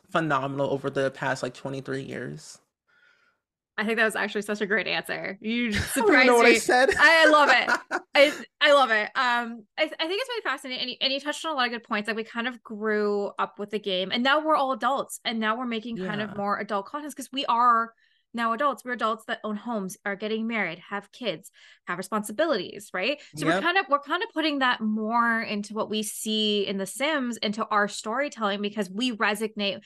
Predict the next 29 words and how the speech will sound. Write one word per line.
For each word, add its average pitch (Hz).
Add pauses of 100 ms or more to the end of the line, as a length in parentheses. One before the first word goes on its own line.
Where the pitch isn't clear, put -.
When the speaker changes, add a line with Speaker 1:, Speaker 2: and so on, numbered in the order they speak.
(300)
Speaker 2:
maybe 240
with 226
our 214
day-to-day 202
struggles, 226
and 208
we 226
are 202
seeing 254
it, 202
and 202
we 226
can 208
then 196 (280)
represent, 208
like, 196
"Oh, 233
I 220
understand 202
how 202
that 185
person 190
is 180
going 220
through 202
because 185 (100)
I 196
also 190
have 185